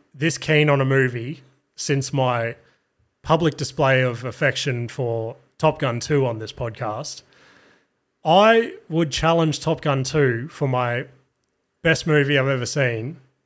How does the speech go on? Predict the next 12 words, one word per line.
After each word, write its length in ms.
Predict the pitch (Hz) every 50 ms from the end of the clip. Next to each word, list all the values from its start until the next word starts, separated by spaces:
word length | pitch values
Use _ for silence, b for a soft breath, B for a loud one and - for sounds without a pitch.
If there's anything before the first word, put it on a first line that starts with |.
| _ _
for 220 | _ - 147 139
the, 180 | 127 135 131 127
uh, 300 | 123 127 127 120 123 135 -
the 100 | - 139
new 200 | 135 139 147 147
Kevin 260 | 139 - 143 135 127 113
Hart 280 | 113 123 120 123 127
movie 260 | 131 117 117 110 120
on 140 | 117 107 110
Netflix 480 | 110 113 110 - - - 107 101 - -
called 220 | - 127 120 107
Lift. 420 | 117 117 113 101 - - - -